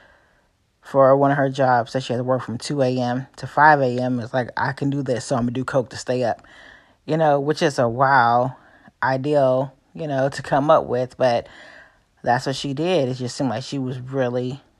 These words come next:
a go-getter and was gonna do anything to make her name known because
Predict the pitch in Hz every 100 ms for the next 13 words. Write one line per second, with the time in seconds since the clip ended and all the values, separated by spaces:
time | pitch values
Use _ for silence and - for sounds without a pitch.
0 | - - 131 139 135 135 135 135 131 127
1 | 131 123 123 131 - 139 135 - 127 131
2 | 127 - - - - - 147 127 - 135
3 | 135 127 127 127 139 156 135 143 - -
4 | 139 - 123 117 120 -